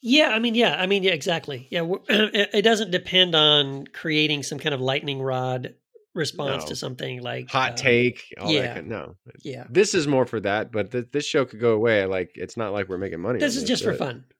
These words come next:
Speaker 1: Yes.
Speaker 2: it's just
Speaker 1: And,
Speaker 2: for
Speaker 1: and,
Speaker 2: fun.
Speaker 1: and and, uh, we don't have big numbers, so we're not doing it
Speaker 2: No.
Speaker 1: because of these huge numbers we're getting. <laughs>
Speaker 2: Huge numbers.
Speaker 1: Huge.
Speaker 2: The most tremendous numbers.
Speaker 1: It's the most,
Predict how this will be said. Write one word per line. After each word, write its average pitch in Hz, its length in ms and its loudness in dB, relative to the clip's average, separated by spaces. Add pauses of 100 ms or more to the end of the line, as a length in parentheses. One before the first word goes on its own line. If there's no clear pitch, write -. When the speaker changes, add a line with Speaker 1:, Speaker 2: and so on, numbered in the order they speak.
(160)
Speaker 1:
Yes. 208 300 -4
Speaker 2:
it's - 20 -10
just 214 80 -4
Speaker 1:
And, 233 140 6
Speaker 2:
for 247 80 -4
Speaker 1:
and, 269 320 4
Speaker 2:
fun. 294 80 4
Speaker 1:
and 247 240 2 (440)
and, 190 240 4
uh, 165 160 6
we 185 100 4
don't 233 160 4
have 196 140 2
big 151 160 -2
numbers, 131 440 -6
so 160 260 2
we're 160 120 -2
not 190 200 0
doing 202 200 4
it 185 80 0
Speaker 2:
No. - 80 4
Speaker 1:
because 175 240 2
of 170 80 0
these 156 160 0
huge 349 460 4
numbers 320 340 -2
we're 165 80 -2
getting. 139 360 -4 (200)
<laughs> - 220 -2
Speaker 2:
Huge 170 460 0
numbers. 95 640 -2
Speaker 1:
Huge. 349 880 2
Speaker 2:
The 156 80 -2
most 175 280 4
tremendous 170 920 -2
numbers. 87 600 -8
Speaker 1:
It's - 280 -16
the 269 80 -8
most, 247 500 -4